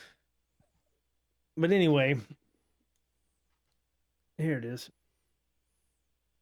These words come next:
Legal scholar argues that states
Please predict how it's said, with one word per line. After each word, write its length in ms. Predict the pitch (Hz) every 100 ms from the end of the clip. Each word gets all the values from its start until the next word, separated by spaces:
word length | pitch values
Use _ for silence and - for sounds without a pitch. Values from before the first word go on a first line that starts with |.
| 170
Legal 320 | 190 214 165
scholar 760 | - - 190 170 156 135 135 - _ _ _ _ _ _ _
argues 400 | 147 147 147 131
that 160 | 120 131
states 600 | - - 175 175 185 -